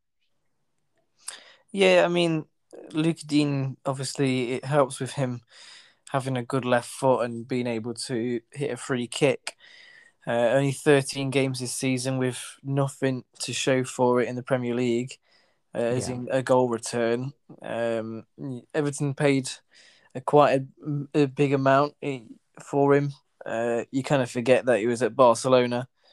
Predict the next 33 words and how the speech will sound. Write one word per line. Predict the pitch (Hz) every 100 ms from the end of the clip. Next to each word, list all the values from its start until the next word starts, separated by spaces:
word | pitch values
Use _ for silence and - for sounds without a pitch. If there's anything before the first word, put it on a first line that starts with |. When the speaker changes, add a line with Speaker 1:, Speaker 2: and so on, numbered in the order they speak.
| _ _ _ -
Speaker 1:
um, | 120 120 113
'cause | 110
I | 131 120
just | 110 -
certainly | 117 107 113
did | 117 123
until | 123 113 120
I | 113
just | 120 -
seen | 127 123
it. | 147 _ - - - -
Um, | 165 156 160 160 - _ _ _ _ _ _
he, | 165 151 151 151
um, | 147 147 147 147 143 _ _ -
he's | 143 139
valued | 156 165 151
at |
twenty-seven | - 156 139 147 123 131
million | 131 127 120
pounds | 143 131 123 123
according | - 117
to | -
Transfer | - 117 120
Market. | 117 113 113 127 120 - -
His | 120
contract | - 135 139 127
doesn't | 127 123
run | 120
out | 110
until | 113 - 123
twenty | 110 - 123 113
twenty-five. | - 127 113 - 120 113 113 - _ _ _ _ _ _
Um, | - 120 117 117 113